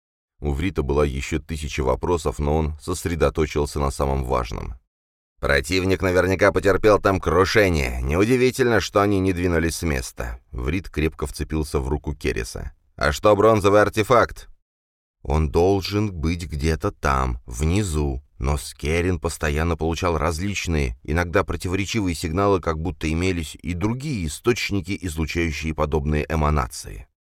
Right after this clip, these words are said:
«И каковы его дальнейшие планы?» «Он продолжает сохранять осторожность, особенно после того, как большая часть скользокрылов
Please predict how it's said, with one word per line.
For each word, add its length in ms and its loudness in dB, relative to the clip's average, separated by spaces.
«И 160 0
каковы 360 6
его 160 8
дальнейшие 560 4
планы?» 600 2
«Он 320 0
продолжает 840 0
сохранять 640 -4
осторожность, 1080 -4
особенно 420 -4
после 280 -4
того, 280 0
как 240 -2
большая 440 2
часть 260 -2
скользокрылов 840 -4